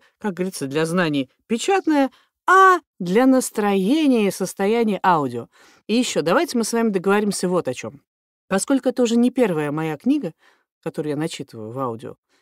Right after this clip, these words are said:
и вы мне пишете регулярно, что где только мы с вами не встречаемся, где только я в-, вас не сопровождаю в наушниках, вы вместе со мной занимаетесь прополкой грядок,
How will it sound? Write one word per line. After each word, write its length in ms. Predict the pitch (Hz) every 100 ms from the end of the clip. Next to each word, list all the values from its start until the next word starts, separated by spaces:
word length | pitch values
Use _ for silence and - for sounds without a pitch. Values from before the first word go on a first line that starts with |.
| _
и 100 | -
вы 120 | 180 277
мне 180 | 214
пишете 400 | 202 220 196 -
регулярно, 540 | 175 170 196 214 180 156
что 340 | - 190 170 - _ _ _ _ -
где 300 | 160 247 330
только 320 | 285 262 -
мы 140 | 233 247
с 100 | 214
вами 240 | 220 214
не 140 | 190
встречаемся, 840 | 185 - 175 175 294 285 190 - 143
где 200 | 139 220
только 320 | 240 226 220
я 160 | 214 214
в-, 260 | 185 202
вас 220 | 190 214
не 80 | 202
сопровождаю 720 | 196 190 196 190 202 202 185 156
в 80 |
наушниках, 680 | 165 180 294 - 180 160 139 - -
вы 180 | 170 262
вместе 320 | 226 233 -
со 180 | 226 226
мной 280 | 220 233 202 - -
занимаетесь 540 | 175 202 220 208 190 -
прополкой 560 | 202 208 - 277 220
грядок, 680 | 185 - 160 220 226 190 180